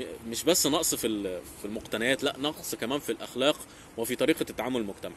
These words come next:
فسيبنا منهم، مش هنشتم فيهم، استغفر الله العظيم، ملناش دعوة. ف، آه، لو صبرت انت وسكتي وتركت هؤلاء ي-، يعوينا يعني بعيد عننا وعملت مش سامعاهم، مع الوقت ستفاجئي سبحان الله انهم بيقلدوكي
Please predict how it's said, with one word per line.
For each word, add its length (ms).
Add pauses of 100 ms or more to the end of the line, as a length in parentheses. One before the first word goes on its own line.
(140)
فسيبنا 320
منهم، 260
مش 180
هنشتم 240
فيهم، 160
استغفر 260
الله 100
العظيم، 280
ملناش 220
دعوة. 280 (440)
ف، 80
آه، 520 (240)
لو 80
صبرت 380
انت 160
وسكتي 440 (880)
وتركت 800
هؤلاء 400 (200)
ي-، 240 (380)
يعوينا 460
يعني 320
بعيد 220
عننا 380 (500)
وعملت 340
مش 100
سامعاهم، 460 (600)
مع 100
الوقت 440 (400)
ستفاجئي 760
سبحان 340
الله 340
انهم 200
بيقلدوكي 540